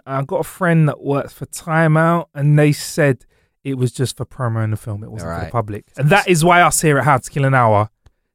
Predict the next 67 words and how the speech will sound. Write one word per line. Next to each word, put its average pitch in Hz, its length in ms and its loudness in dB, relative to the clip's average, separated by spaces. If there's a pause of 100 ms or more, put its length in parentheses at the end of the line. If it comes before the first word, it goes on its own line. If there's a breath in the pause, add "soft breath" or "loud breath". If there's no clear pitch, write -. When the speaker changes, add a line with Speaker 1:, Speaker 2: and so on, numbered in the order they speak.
(180)
Speaker 1:
didn't 175 340 4
do 147 120 4
it 113 120 2
that 107 200 -4
time, 110 300 2
Speaker 2:
Yeah. 117 200 4
Speaker 1:
yeah? 139 100 0
Not 185 220 2
'cause 175 180 0
we 180 80 6
didn't 175 180 4
get 160 120 2
invited, 131 500 2
yeah, 110 120 2
pr-, - 160 -6
I 113 40 2
promise. 131 560 0
Speaker 2:
That's, 160 220 2
Speaker 1:
It's, 139 60 -2
Speaker 2:
that's, 180 160 2
Speaker 1:
it's, - 100 -20 (100)
Speaker 2:
that's - 160 2
a - 20 4
Speaker 1:
it's - 100 4
because 269 160 6
Speaker 2:
shame, 254 100 0
man. 151 220 4
Speaker 1:
we 214 100 6
only 247 140 6
wanted 233 200 4
to 214 80 -2
kill 190 220 4
time 165 340 4
with, 151 160 4
with 139 240 0
ways 151 280 4
that 143 120 0
you 160 160 6
can 143 140 0
kill 147 180 2
Speaker 2:
Yeah. 127 60 2
Speaker 1:
time, 110 320 0
all 107 60 -2
right? 131 240 4
Speaker 2:
Yeah, 147 180 6
yeah, 92 100 -2
Speaker 1:
That's 160 120 2
Speaker 2:
yeah, 156 80 6
Speaker 1:
what 170 100 6
we 175 60 6
were 143 60 6
Speaker 2:
yeah. 160 60 6
Speaker 1:
about, 143 300 2
you 113 60 -6
know 151 100 4
what 180 100 6
I - 20 4
Speaker 2:
They, - 0 -
Speaker 1:
mean? 139 360 2
Speaker 2:
they're, 262 120 4
Speaker 1:
Obviously, 190 300 2
Speaker 2:
they're 277 80 6
Speaker 1:
man - 80 2
Speaker 2:
so 214 120 4
Speaker 1:
saw, 202 60 2
Speaker 2:
greedy, 160 400 -2
man. 101 340 -6